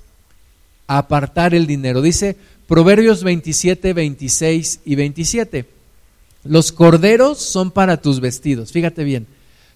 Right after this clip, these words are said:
"Los corderos son para tus vestidos, y los cabritos para el precio del campo, y abundancia de leche de las cabras para tu mantenimiento, para mantenimiento de tu casa y para sustento de tus criadas". Entonces,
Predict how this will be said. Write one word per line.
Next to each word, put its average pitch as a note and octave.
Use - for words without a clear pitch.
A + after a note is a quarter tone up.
"Los D3
corderos G#3+
son G3+
para G3
tus C#3
vestidos, B2+
y G3+
los G#3+
cabritos A3+
para E3
el E3
precio E3+
del F#3
campo, A3+
y A3+
abundancia G#3
de C4
leche G#3+
de D#3+
las D3+
cabras D#3
para C3+
tu F#3
mantenimiento, E3+
para B2+
mantenimiento C#3
de F3+
tu G3
casa E3
y F3
para D3
sustento C3+
de D3
tus F#3
criadas". G#3
Entonces, F#3